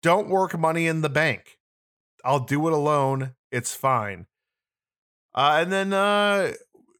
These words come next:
next week, we might not have an episode 'cause I am out the first half of the week. Well, I mean, we're all out for fourth of July because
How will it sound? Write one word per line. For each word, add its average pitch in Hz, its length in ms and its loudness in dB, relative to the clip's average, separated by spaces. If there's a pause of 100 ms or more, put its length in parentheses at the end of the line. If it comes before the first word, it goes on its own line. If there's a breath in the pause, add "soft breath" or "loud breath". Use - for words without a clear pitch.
(340)
next 185 340 -2
week, 208 420 -8 (720)
we 151 140 -4
might 170 420 -2
not 277 220 0
have 220 220 -2
an 170 140 -2
episode 170 580 0
'cause 135 160 -4
I 156 240 -2
am 196 200 -2 (120)
out 175 340 -2
the 123 80 -4
first 123 300 -4
half 123 220 -2
of 123 60 -6
the 120 60 -2
week. 151 380 -10 (260)
Well, 127 80 -2
I 139 40 0
mean, 170 120 2
we're 180 120 4
all 190 180 6
out 143 120 2
for 135 80 -2
fourth 131 280 0
of 131 80 0
July 120 320 0
because 104 480 -8